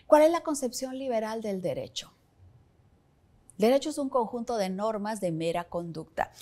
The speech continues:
un conjunto de normas de recto comportamiento. No es el conjunto de prescripciones legislativas. De ahí que el derecho, digo,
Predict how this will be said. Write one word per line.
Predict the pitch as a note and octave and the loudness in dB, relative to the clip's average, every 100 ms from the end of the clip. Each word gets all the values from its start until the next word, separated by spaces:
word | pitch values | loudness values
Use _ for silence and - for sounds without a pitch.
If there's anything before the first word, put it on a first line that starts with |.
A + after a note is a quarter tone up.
| - | -6
un | A#3 | 0
conjunto | A3+ C4 C4+ B3+ | 6 6 6 2
de | B3 | 2
normas | A#3 B3 B3+ A3 | 4 2 0 2
de | |
recto | G#3+ A#3+ B3 B3+ A#3+ | 4 4 2 -2 -2
comportamiento. | G3+ G3 F3+ - E3 C#3+ G#2+ - - _ _ _ _ _ _ _ _ - | -4 -4 -6 -4 -4 -4 -6 -10 -20 _ _ _ _ _ _ _ _ 0
No | A#3 | 6
es | B3+ | 6
el | C4+ | 4
conjunto | B3+ G#3 A#3 A#3+ | 0 -2 -2 -2
de | A#3+ A#3 | 0 2
prescripciones | A#3 A3 - A3 G3+ - G#3 G#3+ G#3 | 4 4 4 0 0 -4 -4 -4 -6
legislativas. | F#3+ F3+ F3+ E3+ D3+ C#3+ - E2 - - - - - _ - - - | -6 -8 -8 -8 -8 -10 -12 -18 -12 -8 -6 -8 -14 _ -20 -20 4
De | A#3 | 8
ahí | A#3 D4 C#4+ C#4+ D4 - | 8 6 4 -2 -6 2
que | A3 | 2
el | G3 | 4
derecho, | F3 G3 F3+ - G3+ D4+ - _ _ _ _ - | 0 -2 -4 -4 -4 -4 -10 _ _ _ _ -16
digo, | C#3 D3 G#3 | -4 0 0